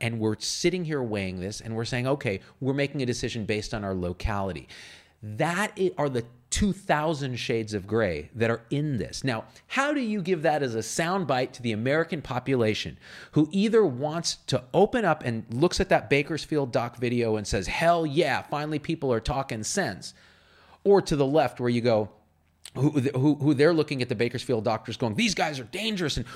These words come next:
what about the care versus harm principle, and all these people are gonna die." Guys,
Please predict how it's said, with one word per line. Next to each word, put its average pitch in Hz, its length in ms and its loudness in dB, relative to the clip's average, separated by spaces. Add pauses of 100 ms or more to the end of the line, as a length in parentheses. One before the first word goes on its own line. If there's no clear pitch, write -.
(120)
what 202 160 0
about 196 280 2
the 165 60 0
care 208 300 0
versus 185 320 0
harm 196 220 2
principle, 147 320 -2
and 143 100 -2
all 208 160 2
these 190 160 2
people 196 320 0
are 156 80 2
gonna 151 220 -4
die." 131 460 -2 (960)
Guys, 156 520 -4